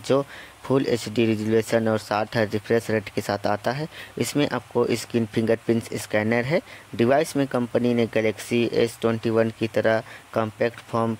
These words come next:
फैक्टर और रेक्टेंगुलर कैमरा मॉडल दिया है। सेटअप में चौंसठ मेगापिक्सल का मेन सेंसर, दो मेगापिक्सल का मैक्रो लेंस, दो मेगापिक्सल का डेप्थ यूनिट है। सेल्फी के लिए सोलह मेगापिक्सल का फ्रंट कैमरा है। फ़ोन को डाउनलाइट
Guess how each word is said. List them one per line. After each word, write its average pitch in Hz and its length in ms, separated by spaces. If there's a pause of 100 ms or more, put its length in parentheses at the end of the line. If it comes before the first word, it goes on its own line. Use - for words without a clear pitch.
(140)
फैक्टर 117 400
और 113 280 (340)
रेक्टेंगुलर 113 680
कैमरा 113 420
मॉडल 110 360
दिया 113 240
है। 165 140 (400)
सेटअप 147 300
में 139 140
चौंसठ 123 420
मेगापिक्सल 117 500
का 117 140
मेन 113 280
सेंसर, 110 480 (340)
दो 117 160
मेगापिक्सल 113 540
का 120 120
मैक्रो 113 380
लेंस, 113 420
दो 113 220
मेगापिक्सल 110 640
का 98 100
डेप्थ 113 240
यूनिट 110 400
है। 165 100 (440)
सेल्फी 123 300
के 151 120
लिए 131 140
सोलह 120 300
मेगापिक्सल 113 520
का 113 120
फ्रंट 120 380
कैमरा 113 360
है। 151 140 (440)
फ़ोन 151 260
को 139 340 (760)
डाउनलाइट 117 680